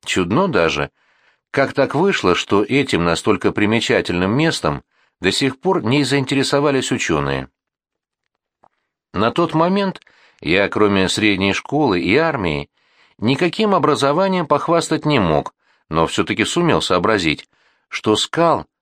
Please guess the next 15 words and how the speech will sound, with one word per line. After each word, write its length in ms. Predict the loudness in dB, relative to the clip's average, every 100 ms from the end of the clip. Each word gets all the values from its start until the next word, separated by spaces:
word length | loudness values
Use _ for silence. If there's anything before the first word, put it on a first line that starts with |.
| -4
обвалившихся 1000 | -2 2 2 0 -2 -6 -2 0 0 -4 -4
настолько 680 | -2 -2 0 0 0 0
ровно, 540 | 2 2 0 -2 -4 -4 _ _ _
идеально 600 | -6 -2 0 0 0 -2
чётким 460 | 0 -2 0 -2 -2
полукругом, 800 | 0 0 0 -2 0 0 -2 -8 _ _ _
в 40 |
природе 440 | -2 0 2 0 0
не 140 | 0
бывает. 580 | 0 0 0 0 -4 -10 _ _ _ _ _ -14
Да 200 | -4 0
и 160 | 0
если 340 | 0 0 0 0
гора 340 | 0 0 0
обвалилась, 680 | 0 0 0 0 0 -2 -6